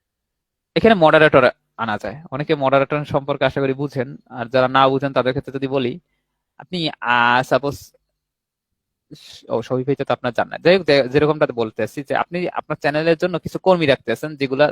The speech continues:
যারা করবে কি আপনার এক একজন মডারেটর এক এক ধরনের কাজ করতে পারে। অনেক সময় দেখবেন লাইভ স্ট্রিম চলতে আছে, সেখানে মডারেটর থাকে। কেন থাকে?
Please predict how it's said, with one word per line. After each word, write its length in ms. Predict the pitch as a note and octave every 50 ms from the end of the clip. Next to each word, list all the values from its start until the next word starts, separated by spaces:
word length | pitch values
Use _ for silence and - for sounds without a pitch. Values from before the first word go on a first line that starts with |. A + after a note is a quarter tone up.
| - B2 -
যারা 160 | C3 B2+ C#3 - D3
করবে 160 | C#3 C3+ D3+ _
কি 40 | F3+ D#3+
আপনার 180 | - D3+ D3+ D#3 F3+ _ _ _ _ _ _ _ _ _ _ _ _ F#3+
এক 60 | _ E3+
একজন 320 | _ _ _ _ F#3+ G3 E3+ D3+
মডারেটর 380 | C#3+ C3+ C#3 C#3 C#3+ C#3+ F#3 F#3 D3
এক 60 | C#3 - B2+
এক 40 | A#2+ -
ধরনের 220 | C#3 C3 B2+ B2+ -
কাজ 120 | B2+ - - _ -
করতে 160 | - _ G#2 G2+
পারে। 120 | F#2+ - _ _ _ _ _ _ _ _ _ _ _ _ _ _ _ _ _ _
অনেক 120 | - F3 F3 -
সময় 140 | F#3+ G3+ G3
দেখবেন 180 | F#3+ F#3+ A3 G3+ E3+
লাইভ 160 | D#3+ D#3 D#3+ D#3+ E3+ -
স্ট্রিম 200 | - - E3+ E3 D#3+ B2+ - _ -
চলতে 220 | D3 B2+ A2+ - G2+ G2+
আছে, 140 | - - - - _ _ _ _ _ _ _ _ -
সেখানে 240 | D3 B2+ D3 C#3+ C#3 B2
মডারেটর 360 | A2+ A2 G#2+ G2 G2 - F#2 _ -
থাকে। 140 | F2 - D#2 _ _ _ _ _
কেন 120 | - C#3 C#3+ D3 -
থাকে? 180 | D3 _ F#3